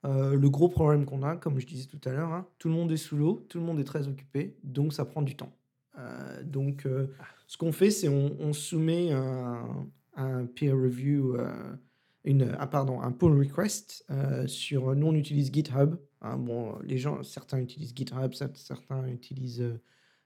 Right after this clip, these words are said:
Speaker 1: euh, Bitbucket, euh, bon, euh. Ah, pardon, je me suis planté, on utilise Bitbucket.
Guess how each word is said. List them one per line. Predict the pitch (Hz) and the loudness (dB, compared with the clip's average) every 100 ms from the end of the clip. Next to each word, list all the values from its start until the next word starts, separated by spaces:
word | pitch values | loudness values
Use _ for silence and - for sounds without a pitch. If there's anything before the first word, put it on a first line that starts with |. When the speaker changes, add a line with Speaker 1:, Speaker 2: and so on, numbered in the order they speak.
| - | -4
Speaker 1:
euh, | 139 | -2
Bitbucket, | 117 127 120 123 123 135 139 117 | 0 0 2 0 2 0 0 -6
euh, | 110 | -6
bon, | 117 123 107 | -8 -8 -10
euh. | 123 - _ _ _ - | -12 -16 _ _ _ 2
Ah, | 175 208 | 6 6
pardon, | 196 185 | 6 4
je | 175 | 4
me | 165 | 2
suis | 165 | 0
planté, | 160 160 151 131 | 4 4 4 4
on | 135 | 4
utilise | 139 151 170 | 2 2 0
Bitbucket. | 135 139 131 135 147 | 2 0 0 -2 -6